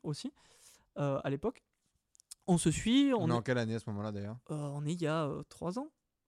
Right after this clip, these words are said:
Speaker 1: euh, deux mille dix-neuf, deux mille vingt.
Speaker 2: Mhm.
Speaker 1: Entre deux mille dix-neuf et deux mille vingt. Et, euh, et à ce moment-là, du coup, euh, on arrive, euh, je sais plus quelle période c'était, c'était mois de février, je crois.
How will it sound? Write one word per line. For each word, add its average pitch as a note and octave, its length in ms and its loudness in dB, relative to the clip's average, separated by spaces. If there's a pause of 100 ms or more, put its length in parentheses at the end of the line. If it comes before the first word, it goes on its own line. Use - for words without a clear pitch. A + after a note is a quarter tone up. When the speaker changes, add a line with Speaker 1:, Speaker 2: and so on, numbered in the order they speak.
(120)
Speaker 1:
euh, E3+ 320 -6
deux D3+ 120 -6
mille E3 240 -6 (260)
dix-neuf, F#3 280 -10 (140)
deux B2 120 -4
mille A2 120 -2
vingt. A#2 80 0
Speaker 2:
Mhm. D#3 120 -6 (800)
Speaker 1:
Entre D3 160 -8
deux D3 60 -4
mille D#3 120 -6
dix-neuf D#3 220 -6
et G3+ 40 -8
deux F3+ 100 -2
mille C#3 120 -6
vingt. C3+ 100 -10 (920)
Et, D3+ 280 4
euh, C#3 720 6 (100)
et D3+ 80 4
à C#3+ 60 4
ce - 120 -6
moment-là, D3 280 2
du G#3 140 0
coup, A#3+ 300 2
euh, D3+ 840 4 (120)
on D3 180 -4
arrive, D#3 320 0
euh, C#3 300 0 (1000)
je E3 140 -16
sais - 120 -8
plus - 120 -14
quelle F#3 100 -6
période D3+ 180 -6
c'était, - 200 -10
c'était - 280 -12 (280)
mois D#3 180 -6
de - 60 -10
février, D#3 280 -2
je A3 60 -6
crois. G#3+ 200 -10